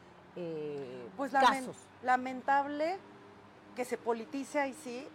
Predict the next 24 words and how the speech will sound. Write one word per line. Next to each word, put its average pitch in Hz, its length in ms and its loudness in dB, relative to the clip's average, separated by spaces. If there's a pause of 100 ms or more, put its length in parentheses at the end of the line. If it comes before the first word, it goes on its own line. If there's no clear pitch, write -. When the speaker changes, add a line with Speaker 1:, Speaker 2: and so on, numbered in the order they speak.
Speaker 2:
en 247 120 2
lugar 247 280 4
de 269 100 2
decir, 254 400 -2 (1080)
"A 196 100 2
ver, 214 200 2 (100)
investiguemos". 220 880 -4
Hay 277 160 4
una 285 180 2
denuncia 240 400 -2
en 262 60 -2
la 247 60 0
Fiscalía 226 460 0
General 240 260 -2
del 220 60 -8
Estado 226 200 0
de 220 80 0
Puebla 220 380 0
de 208 100 -12
dos 190 160 -10
mil 220 100 -8
diecinueve. 220 520 -6 (1400)
Imagínate, 262 560 0
Erika, 254 340 -2